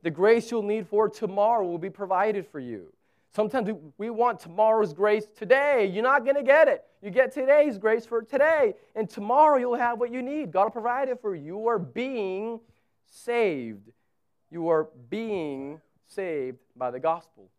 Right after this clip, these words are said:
Future. So your past, your present, and your future. You see, the gospel is not just the beginning point where we then forget about it and go about our lives living our own way. I've talked to so many people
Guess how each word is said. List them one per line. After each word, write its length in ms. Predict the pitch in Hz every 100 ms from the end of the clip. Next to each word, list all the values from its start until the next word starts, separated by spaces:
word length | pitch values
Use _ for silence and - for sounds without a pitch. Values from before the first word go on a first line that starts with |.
| _
Future. 420 | - 190 - - _ _
So 100 | -
your 100 | 131
past, 360 | 113 180 208 208 _ 175
your 80 |
present, 420 | 170 175 143 139 135 _
and 120 | 127 120
your 80 |
future. 380 | 113 156 135 _ 85 _ _ -
You 80 |
see, 140 | 180 208
the 120 | 170
gospel 440 | 156 190 262 220
is 100 | 165
not 200 | 175 214
just 180 | 220 202
the 60 | 175
beginning 460 | 143 131 247 254
point 380 | 180 180 123 117 _ _ _ _ -
where 100 | 156
we 80 |
then 200 | 160 156 - _ _
forget 320 | 165 165 180
about 380 | 156 131 113 120
it 100 | 131
and 140 | 127
go 80 | 143
about 260 | 139 131 120
our 180 | 143 143
lives 340 | 131 127 123
living 200 | 120 120
our 240 | 123 123 127
own 200 | 127 127
way. 280 | 139 127 98 _ _ _ _ -
I've 140 | 165
talked 280 | 160 196 185
to 80 | 147
so 180 | - 202
many 220 | 196 190
people 480 | 185 196 190 135